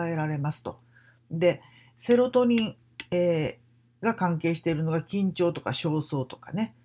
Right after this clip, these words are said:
ノルアドレナリンが関係しているのが意欲の低下とか、意味の消失、興味の消失とか、やる気がないという状態ですね。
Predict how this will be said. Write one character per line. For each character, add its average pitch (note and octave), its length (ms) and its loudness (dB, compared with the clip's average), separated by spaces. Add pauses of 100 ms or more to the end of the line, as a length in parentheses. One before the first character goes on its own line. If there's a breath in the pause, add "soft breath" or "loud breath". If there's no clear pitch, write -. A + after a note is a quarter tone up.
(200 soft breath)
ノ F3 280 0
ル A3+ 160 4
ア A#3 100 4
ド A3 160 -2
レ A3 120 -2
ナ A3+ 120 -2
リ G#3+ 160 -4
ン G#3+ 40 -10
が A#3+ 120 -2
関 F3+ 240 -4
係 E3 180 -4
し - 60 -10
て D#3+ 120 -4
い - 20 -4
る D#3 100 -4
の D3 120 -2
が C#3+ 100 -4
意 G3 140 -4
欲 F#3+ 260 0
の C3 140 0
低 D3+ 240 -2
下 D#3+ 160 -4
と C3 120 -6
か、 - 280 -6 (320 soft breath)
意 E3+ 80 -2
味 E3 140 0
の B2+ 180 0
消 D3 260 -2
失、 - 260 -12
興 G3+ 200 2
味 D3 100 0
の A#2+ 120 -2
消 C#3 260 -2
失 - 320 -10
と - 120 -18
か、 - 120 -20
や E3+ 100 -2
る E3+ 120 -4
気 E3 140 -6
が D#3+ 100 -2
な E3 120 -2
い C#3 100 -2
と - 100 -14
い - 20 -10
う D#2+ 40 -12
状 G#2+ 140 -12
態 E3 140 -14
で C3 100 -16
す - 140 -12
ね。 G#3 180 -6